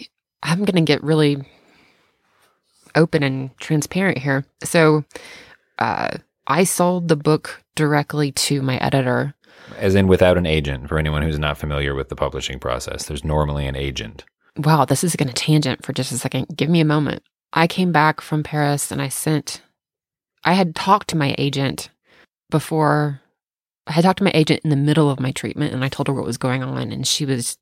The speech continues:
Speaker 1: incredibly moved and said, "I will, I, I will do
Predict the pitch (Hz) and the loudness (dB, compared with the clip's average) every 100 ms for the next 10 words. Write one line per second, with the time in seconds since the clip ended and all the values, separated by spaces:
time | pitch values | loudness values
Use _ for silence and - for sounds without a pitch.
0 | _ _ _ - - - - - 156 - | _ _ _ -20 -20 -20 -6 -2 -2 0
1 | 170 165 147 143 135 143 143 135 131 120 | 0 2 2 2 4 4 4 2 -2 -4
2 | 131 135 131 - 139 123 - - 139 - | -4 -4 -2 -2 -4 -6 -4 -4 -4 2
3 | 156 160 | 4 4